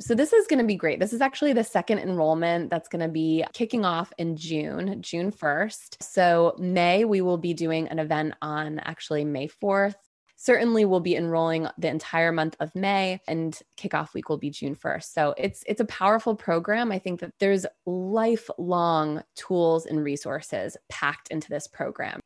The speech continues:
And just the camaraderie too that you get from your fellow group members. I think that sometimes people are a little shy about it, but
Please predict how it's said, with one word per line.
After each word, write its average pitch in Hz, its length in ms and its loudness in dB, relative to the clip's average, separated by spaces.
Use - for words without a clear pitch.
And 220 160 0
just 262 220 0
the 240 80 2
camaraderie 208 680 -2
too 220 260 -2
that 190 140 -2
you 180 80 -4
get 175 200 -2
from 180 220 -8
your 170 100 -4
fellow 170 300 -2
group 170 220 -6
members. 165 400 -4
I 175 80 -4
think 190 260 -6
that 175 240 0
sometimes 196 360 -4
people 190 260 -6
are 180 100 2
a 175 80 2
little 175 200 2
shy 180 240 -2
about 214 320 0
it, 262 180 -4
but 185 240 4